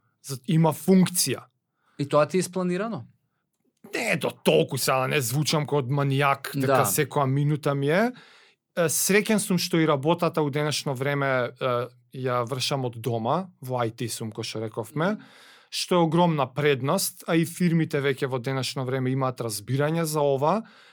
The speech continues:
Speaker 1: Неам фиксно работно време, мора да си од осум до пет.
Speaker 2: Get the job done.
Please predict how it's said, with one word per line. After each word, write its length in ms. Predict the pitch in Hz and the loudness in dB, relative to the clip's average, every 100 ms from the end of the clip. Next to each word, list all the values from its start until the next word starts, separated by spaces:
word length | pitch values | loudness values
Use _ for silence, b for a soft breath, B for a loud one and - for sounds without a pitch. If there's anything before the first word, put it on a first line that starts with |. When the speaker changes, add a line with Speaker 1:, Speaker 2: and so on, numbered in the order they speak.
| B | B
Speaker 1:
Неам 280 | 156 170 156 | 0 2 2
фиксно 580 | - - 208 - - 190 | -2 0 0 0 0 2
работно 460 | 185 180 175 180 | 2 2 0 -2
време, 280 | 170 180 180 | 0 0 2
мора 400 | 160 156 165 165 | 2 2 4 4
да 100 | 160 | 2
си 160 | - 170 | -2 -2
од 140 | 156 | 0
осум 320 | 160 - 160 | 0 -2 -4
до 140 | 151 143 | -4 0
пет. 180 | 151 175 | 2 4
Speaker 2:
Get 140 | 160 | 4
the 160 | 139 147 | 2 0
job 240 | 123 156 | 2 2
done. 260 | 147 143 | 2 0